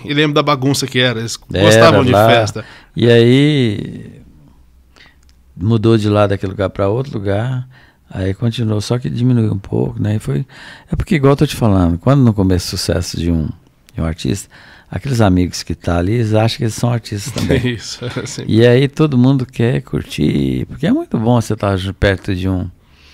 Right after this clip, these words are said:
Speaker 2: de uma pessoa famosa, que tá sempre perto de gente bonita, perto de gente, é, que tem dinheiro, que tá ali, né, bebendo e tudo. Então,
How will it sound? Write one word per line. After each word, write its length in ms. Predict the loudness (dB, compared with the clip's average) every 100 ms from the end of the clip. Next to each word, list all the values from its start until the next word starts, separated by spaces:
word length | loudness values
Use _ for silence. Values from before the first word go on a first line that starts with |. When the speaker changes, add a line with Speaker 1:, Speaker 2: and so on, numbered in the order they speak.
| -20 _ _ _
Speaker 2:
de 180 | -6 0
uma 200 | 0 0
pessoa 320 | -2 0 -2
famosa, 640 | 0 0 2 2 0 -2 -6
que 120 | -8
tá 120 | -8
sempre 520 | -4 -4 -4 -8 -12 -14 _ -20 -20 _
perto 360 | 0 0 0 -4
de 140 | -2
gente 280 | -2 -2 -2
bonita, 760 | 0 2 2 0 -2 -6 -8 -10 -20 _ _
perto 380 | 0 2 0 -2
de 160 | -4 -4
gente, 840 | -2 -2 -2 -4 -6 -6 -6 -8 -12 -20 _ _ _ _ _ -12
é, 200 | -10 -8
que 140 | -8
tem 220 | -2 -2
dinheiro, 640 | 2 2 2 2 2 0 -6
que 120 | -8
tá 180 | -4 -2
ali, 560 | -2 -2 -4 -6 -8 -12 -16 -10
né, 300 | -6 -6 -6 -8 -12 -12
bebendo 960 | -8 -4 0 2 2 0 -4 -4 -8 -10
e 100 | -14
tudo. 380 | -8 -6 -6 -10 -20 -20 -20 -20 _ -8
Então, 760 | -6 0 0 0 0 -2